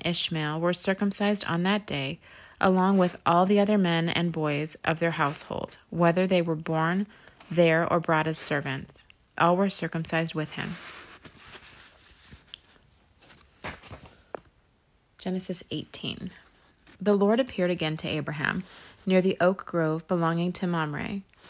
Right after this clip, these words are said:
One day, Abraham was sitting at the entrance of his tent during the hottest part of the day. He looked up and noticed three men standing nearby.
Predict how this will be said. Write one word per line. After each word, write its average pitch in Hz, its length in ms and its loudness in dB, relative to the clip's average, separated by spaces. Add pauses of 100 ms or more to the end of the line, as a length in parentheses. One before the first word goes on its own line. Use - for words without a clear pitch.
(640)
One 214 180 4
day, 156 300 0
Abraham 190 500 0
was 220 160 0
sitting 165 300 -2
at 160 100 -4
the - 140 -6
entrance 175 480 -4
of 190 120 -2
his 196 200 -4
tent 156 420 -10 (460)
during 170 240 2
the 165 80 -2 (120)
hottest 208 340 2
part 175 160 -2
of 170 60 -6
the 170 80 -8
day. 151 360 -8 (520)
He - 200 0
looked 214 300 0
up 175 180 -2
and 185 120 0
noticed 160 400 -4
three 214 200 0
men 170 260 0
standing 156 400 -4
nearby. 165 540 -4